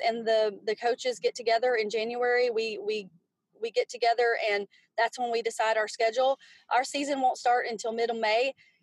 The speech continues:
And, you know, who knows what this, this next season is gonna be like because, uh, because of the college seasons, a lot of our players come from colleges.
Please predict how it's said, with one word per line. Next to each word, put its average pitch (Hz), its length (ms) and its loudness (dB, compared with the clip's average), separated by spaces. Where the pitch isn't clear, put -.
And, 254 80 -2
you 277 60 0
know, 285 240 4
who 339 160 0
knows 302 300 2
what 254 180 0
this, - 260 -6
this 233 200 0
next 240 240 0
season 240 300 -6
is 214 80 -8
gonna 220 160 -6
be 226 160 -4
like 220 240 2
because, 202 460 -2
uh, 220 220 4
because 254 240 -2
of 240 60 0
the 220 80 -4
college 247 340 2
seasons, 294 480 -6
a 247 80 2
lot 247 220 2
of 294 80 -2
our 262 100 4
players 269 400 0
come 247 220 -2
from 202 160 -8
colleges. 185 800 -2